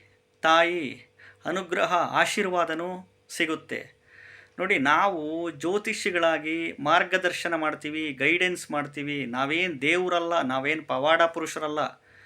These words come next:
ನಿಮ್ಮನ್ನೇ ನಾವು ಶ್ರೀಮಂತರನ್ನಾಗಿ ಮಾಡಲ್ಲ. ಶಾಸ್ತ್ರ ಏನ್ ಹೇಳುತ್ತೆ ಅದನ್ನ ನಾವು ಹೇಳ್ತಾ ಹೋಗ್ತೀವಿ. ಇದೆಲ್ಲ ಹಿರಿಯರು ನಮಗೆ ಕಲಿಸ್ಕೊಟ್ಟಿರೋ ಒಂದು ಪಾಠಗಳು.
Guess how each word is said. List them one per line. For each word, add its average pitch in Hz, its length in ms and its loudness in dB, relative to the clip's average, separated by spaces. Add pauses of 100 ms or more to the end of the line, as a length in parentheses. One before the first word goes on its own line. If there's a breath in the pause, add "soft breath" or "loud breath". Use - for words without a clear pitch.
(260 loud breath)
ನಿಮ್ಮನ್ನೇ 175 500 -2
ನಾವು 160 240 0
ಶ್ರೀಮಂತರನ್ನಾಗಿ 165 920 -4
ಮಾಡಲ್ಲ. 143 400 -4 (680 loud breath)
ಶಾಸ್ತ್ರ 165 540 0 (100)
ಏನ್ 170 280 -2
ಹೇಳುತ್ತೆ 165 600 -2
ಅದನ್ನ 143 400 -4
ನಾವು 139 500 -6 (160)
ಹೇಳ್ತಾ 139 400 -2
ಹೋಗ್ತೀವಿ. 127 840 -8 (440 loud breath)
ಇದೆಲ್ಲ 143 640 0
ಹಿರಿಯರು 202 600 0
ನಮಗೆ 151 520 -2 (680 soft breath)
ಕಲಿಸ್ಕೊಟ್ಟಿರೋ 160 720 -2
ಒಂದು 139 600 -4
ಪಾಠಗಳು. 127 760 -2